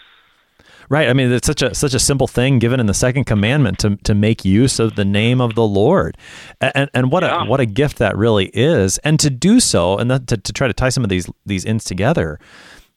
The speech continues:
Speaker 1: to do so not based upon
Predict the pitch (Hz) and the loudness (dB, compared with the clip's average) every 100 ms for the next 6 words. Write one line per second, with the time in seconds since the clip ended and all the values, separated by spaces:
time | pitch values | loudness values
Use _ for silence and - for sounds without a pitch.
0 | - 131 104 151 208 - 127 113 104 107 | -6 -6 -2 0 2 2 2 2 0 -2
1 | 131 190 190 101 - 120 135 - - - | 0 0 0 -6 -2 0 0 -2 -6 -10
2 | - 107 104 101 | -4 -2 -2 -4